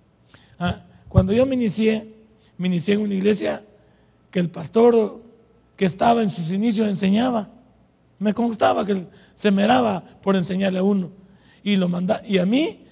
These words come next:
me mandaron varias veces a estudiar el libro de Proverbios, pero a memorizarlo. A ver cuántos proverbios me-, nos podíamos memorizar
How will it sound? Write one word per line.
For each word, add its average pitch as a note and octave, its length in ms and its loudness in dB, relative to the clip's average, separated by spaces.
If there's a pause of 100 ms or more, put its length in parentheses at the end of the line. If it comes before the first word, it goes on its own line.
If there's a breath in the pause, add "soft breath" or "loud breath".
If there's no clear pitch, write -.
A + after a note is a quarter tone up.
(120 soft breath)
me F3+ 140 -2
mandaron G3+ 420 0
varias G#3 240 2
veces A3+ 420 0 (800 soft breath)
a F3 160 0
estudiar F#3+ 380 0
el G#3 80 0
libro G#3+ 180 0
de G3+ 120 0
Proverbios, G3 520 -2
pero F3+ 200 -4
a - 20 -4
memorizarlo. D#3+ 720 -6 (1300)
A D#3 120 -6
ver G3+ 220 -2
cuántos A3+ 580 0
proverbios F#3 640 -2 (340 soft breath)
me-, F3 160 -2 (160)
nos F3 160 -2
podíamos G#3 440 0
memorizar G#3+ 720 -2